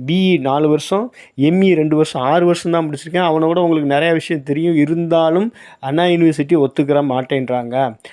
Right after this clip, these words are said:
அவங்க சொல்ற காரணம் என்னன்னா, பி இயும் எம் இயும் ஒரே மாதிரி இருக்கணும், ஒரே பிரான்ச்சில் இருக்கணும் அப்படின்றாங்க.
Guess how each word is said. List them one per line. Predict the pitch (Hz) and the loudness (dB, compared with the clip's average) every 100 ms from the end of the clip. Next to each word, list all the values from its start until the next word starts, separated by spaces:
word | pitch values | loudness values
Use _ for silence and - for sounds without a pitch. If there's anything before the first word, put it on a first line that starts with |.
| - | -6
அவங்க | 123 151 156 156 | -2 0 0 0
சொல்ற | 156 185 170 | 0 0 0
காரணம் | 139 147 170 160 | -2 -2 -2 -4
என்னன்னா, | 135 131 127 117 127 143 - - - - | -2 -2 -4 -4 -4 -4 -8 -20 -20 -8
பி | 131 180 185 | -2 2 2
இயும் | 180 190 220 - - | 2 2 0 -6 -2
எம் | 143 151 170 | 0 2 2
இயும் | 160 202 | 0 0
ஒரே | 147 147 175 | 2 2 2
மாதிரி | 160 147 139 | 0 0 0
இருக்கணும், | 120 - 127 127 107 | -4 -6 -6 -6 -6
ஒரே | 127 165 | -2 0
பிரான்ச்சில் | 170 147 147 147 139 123 | 0 -2 -2 -4 -4 -4
இருக்கணும் | 117 127 113 | -4 -6 -6
அப்படின்றாங்க. | 123 113 117 110 | -8 -8 -8 -10